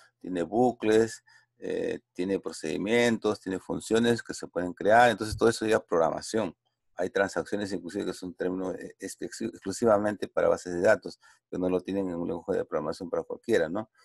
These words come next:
Pero eso sí, es un lenguaje de programación orientado a bases de datos. Y poco a poco usted está entrándose en este mundo, ¿no?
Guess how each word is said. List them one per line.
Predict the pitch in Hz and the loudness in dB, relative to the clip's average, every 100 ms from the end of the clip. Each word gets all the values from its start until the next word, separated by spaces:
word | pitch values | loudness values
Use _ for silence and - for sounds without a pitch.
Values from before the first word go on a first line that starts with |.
| _ _ _ | _ _ _
Pero | 92 | -4
eso | 107 107 | -2 -2
sí, | - - _ _ _ _ _ _ _ _ | -4 -6 _ _ _ _ _ _ _ _
es | 104 - | -4 0
un | 113 | 0
lenguaje | 107 101 117 - | 0 4 4 4
de | 120 | 0
programación | - 131 135 139 139 139 - | 2 2 2 2 0 -2 -6
orientado | - 98 196 95 110 123 - | -4 0 0 4 6 6 4
a | 82 | 4
bases | 87 - 90 | 4 2 -4
de | 82 | 0
datos. | 73 - - - _ _ _ _ _ _ _ _ _ _ _ _ _ _ _ _ _ _ _ - | 0 0 -8 -12 _ _ _ _ _ _ _ _ _ _ _ _ _ _ _ _ _ _ _ -10
Y | - 104 | -8 -8
poco | - - - | -6 -6 -2
a | 85 | 2
poco | 95 92 92 | 4 2 -2
usted | - 90 | -8 -8
está | - | -6
entrándose | 87 90 98 101 95 - | -8 4 4 4 0 -6
en | 85 | -10
este | - 87 | -6 -4
mundo, | 87 78 73 | -4 -4 -6
¿no? | 98 123 | -6 -8